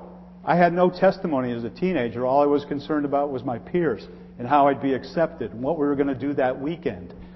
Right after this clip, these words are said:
But as Jesus began to change my life, it wasn't the focus on what I was gonna do.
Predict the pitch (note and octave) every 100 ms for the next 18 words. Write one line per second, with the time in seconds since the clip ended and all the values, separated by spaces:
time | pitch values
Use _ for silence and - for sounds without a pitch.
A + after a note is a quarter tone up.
0 | - - - D3 C#3+ - F#3+ F#3 D#3+ -
1 | E3 F3+ E3 - F#3 F3 D3 D#3 D#3+ F3+
2 | C#3+ - - - C3 D#3+ F3+ F#3 F3+ D#3+
3 | E3+ D#3+ E3 - D3 C#3 D3 D#3+ F#3+ D3+
4 | C3+ A#2 A2 A2+ A2